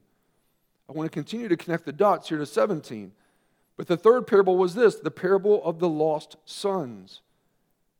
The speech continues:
A father who has an estate who loves both of his sons.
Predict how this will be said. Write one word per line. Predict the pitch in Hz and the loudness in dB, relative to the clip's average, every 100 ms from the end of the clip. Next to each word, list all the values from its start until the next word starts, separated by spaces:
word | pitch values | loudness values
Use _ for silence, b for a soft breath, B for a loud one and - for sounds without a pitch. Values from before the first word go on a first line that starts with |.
| _ - | _ -20
A | |
father | 131 185 196 135 98 95 _ _ _ _ _ _ - | -2 4 4 4 -4 -14 _ _ _ _ _ _ -6
who | |
has | 127 151 147 | -2 -2 -4
an | 165 | -8
estate | 165 - 185 135 - _ _ - | -2 6 6 6 -8 _ _ -6
who | 151 | -2
loves | 143 143 | -2 -2
both | 110 143 156 | -4 -4 -2
of | 170 | -4
his | 175 | -4
sons. | - 123 98 98 - | -4 -10 -12 -18 -20